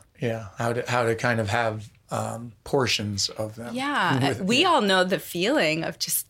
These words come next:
Speaker 2: turning to your phone almost constantly. And I think if we can teach our kids early on that they're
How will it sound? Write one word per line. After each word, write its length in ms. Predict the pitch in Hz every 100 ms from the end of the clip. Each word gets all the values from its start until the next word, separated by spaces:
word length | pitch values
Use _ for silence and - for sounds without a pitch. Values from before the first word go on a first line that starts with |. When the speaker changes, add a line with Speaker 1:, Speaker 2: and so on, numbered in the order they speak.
| _ _ _ -
Speaker 2:
turning 400 | 175 180 190 185
to 120 | 170
your 120 | 160
phone 720 | 156 - 185 208 180 170 160 151 - _ _ _ _ -
almost 600 | 190 190 160 - - - - -
constantly. 1040 | - 262 294 - - 160 170 156 175 - - - - _ -
And 320 | 180 170 170
I 80 | 170
think 400 | 190 185 170 -
if 160 | 180 -
we 80 | 190
can 220 | 175 170
teach 320 | - 185 -
our 80 | 170
kids 300 | 170 175 -
early 280 | 175 175 165
on 200 | 202 208
that 140 | -
they're 260 | 165 147